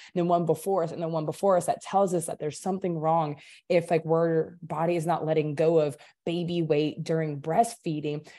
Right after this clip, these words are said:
when that logic and science is pure marketing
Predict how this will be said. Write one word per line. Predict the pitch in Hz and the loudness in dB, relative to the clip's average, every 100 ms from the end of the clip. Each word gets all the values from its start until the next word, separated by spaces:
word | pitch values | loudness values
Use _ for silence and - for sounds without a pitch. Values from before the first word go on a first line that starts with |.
| - | -20
when | - 190 190 185 180 - _ _ _ _ _ | -6 -2 0 -2 -4 -8 _ _ _ _ _
that | 170 160 190 269 294 - - _ _ _ _ _ _ _ | -14 -4 -2 0 0 -4 -16 _ _ _ _ _ _ _
logic | 175 165 160 220 220 220 | -4 0 4 4 4 -2
and | 170 | -4
science | 160 151 233 240 160 160 - - _ _ _ _ _ _ _ | -4 -2 -2 0 -2 -6 -16 -16 _ _ _ _ _ _ _
is | 208 | -2
pure | - - 240 | -2 0 2
marketing | 202 165 156 214 208 156 139 | 2 2 2 2 -2 -4 -6